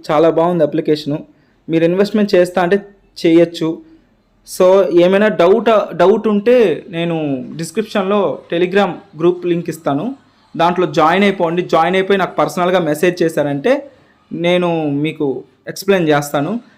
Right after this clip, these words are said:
And Telegram గ్రూప్లో జాయిన్ అయ్యి నా, నన్ను కానీ ఈ అప్లికేషన్ గురించి అడిగారంటే, లింక్ అడిగారంటే నేను మీకు ఇస్తాను. ఓకేనా? డిస్క్రిప్షన్లో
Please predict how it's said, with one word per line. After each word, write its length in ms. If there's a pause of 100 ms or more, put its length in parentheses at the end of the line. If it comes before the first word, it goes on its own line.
(280)
And 140 (160)
Telegram 460 (260)
గ్రూప్లో 320 (160)
జాయిన్ 380
అయ్యి 180 (140)
నా, 80 (160)
నన్ను 260
కానీ 180
ఈ 100
అప్లికేషన్ 480
గురించి 280 (120)
అడిగారంటే, 480 (120)
లింక్ 260
అడిగారంటే 360 (100)
నేను 160 (320)
మీకు 220
ఇస్తాను. 260 (600)
ఓకేనా? 280 (140)
డిస్క్రిప్షన్లో 540